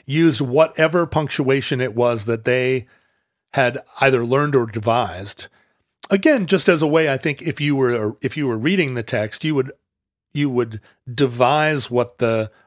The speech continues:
writer intended by his marginal marks and kinda go, "Oh, okay, so he's using this to mean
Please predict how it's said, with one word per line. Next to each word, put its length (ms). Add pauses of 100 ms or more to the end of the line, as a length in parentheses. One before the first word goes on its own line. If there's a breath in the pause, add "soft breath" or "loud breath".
(140 soft breath)
writer 380
intended 680
by 220
his 220
marginal 760 (240 soft breath)
marks 760 (480)
and 180
kinda 220
go, 200
"Oh, 280
okay, 300
so 180
he's 300
using 360
this 260
to 140
mean 480